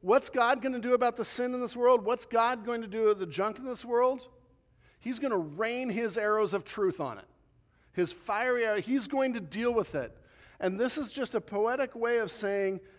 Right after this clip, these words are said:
God will judge sin. Those arrows are his judgment. Those arrows of truth will deal with the deceitful tongue. And so these coals of judgment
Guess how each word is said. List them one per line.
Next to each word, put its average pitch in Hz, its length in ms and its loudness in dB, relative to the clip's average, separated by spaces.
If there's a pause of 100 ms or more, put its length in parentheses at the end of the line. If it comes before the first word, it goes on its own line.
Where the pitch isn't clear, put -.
(120)
God 214 340 2
will 240 200 0
judge 220 300 -4
sin. 180 360 -6 (1800)
Those 196 240 -2
arrows 220 400 2
are 208 100 -2
his 196 300 -4
judgment. 180 500 0
Those 180 240 -2
arrows 226 360 2
of 208 120 -4
truth 233 460 -4 (180)
will 202 140 4
deal 196 340 -2
with 226 140 0
the - 80 -4
deceitful 190 540 -8
tongue. 147 440 -4 (2500)
And 143 100 -8
so 165 140 -6
these 151 240 -6
coals 180 460 -10
of 127 160 -12
judgment 120 720 -10